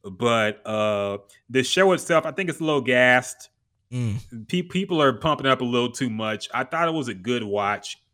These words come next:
Speaker 1: but it's not, like, it, it's not gonna blow your mind, really.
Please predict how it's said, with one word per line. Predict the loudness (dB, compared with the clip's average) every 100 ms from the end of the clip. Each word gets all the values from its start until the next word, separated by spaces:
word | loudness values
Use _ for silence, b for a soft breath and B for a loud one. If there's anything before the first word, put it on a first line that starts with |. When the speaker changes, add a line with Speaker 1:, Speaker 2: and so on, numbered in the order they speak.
| _ -10
Speaker 1:
but | -6 -2
it's | -2 -4
not, | -2 0 0 -2 _ _ _ _ _ -10
like, | -6 -4 -6 -12 -20 _ _ _ _ _ _ _ _
it, | -10 -6 0
it's | 0 2
not | 2 4
gonna | 2 0 -2
blow | 2 6 6
your | 4 0
mind, | 0 -2 -2 -4 -10 -16 -20
really. | -16 -8 -6 -8 -12 -20